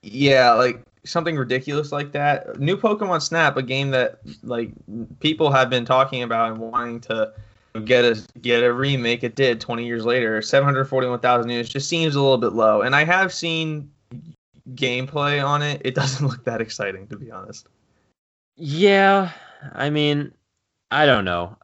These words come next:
Speaker 2: I feel like I made the smarter decision not to pick it up because it really doesn't seem like the game for me personally.
Speaker 1: Agreed.
Speaker 2: Uh, but it's a little surprising,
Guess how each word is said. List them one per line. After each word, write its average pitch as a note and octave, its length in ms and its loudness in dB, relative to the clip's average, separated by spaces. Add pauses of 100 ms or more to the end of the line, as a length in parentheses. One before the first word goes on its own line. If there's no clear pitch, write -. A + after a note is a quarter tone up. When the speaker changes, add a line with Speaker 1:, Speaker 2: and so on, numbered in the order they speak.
(140)
Speaker 2:
I C#3 260 -4
feel F#3 240 0
like E3 160 2
I C#3 80 0
made C3+ 220 -2
the A#2 100 0
smarter A2 360 -2
decision G#2+ 480 -4
not F#2+ 240 0
to A2+ 100 -8
pick A#2+ 220 -4
it A#2+ 120 0
up B2 160 4
because A2 240 -6
it G#2+ 60 -2
really B2+ 200 0
doesn't A2 200 -2
seem G#2+ 180 -4
like G2 160 -4
the F#2 80 -4
game F#2 260 0
for F2 180 -8
me F2 320 0
personally. F#2+ 840 -2 (240)
Speaker 1:
Agreed. A#2+ 680 -4 (240)
Speaker 2:
Uh, F#2 440 4
but F#2 420 2 (1400)
it's - 240 -2
a F#4+ 60 4
little G#4 240 6
surprising, G2+ 920 0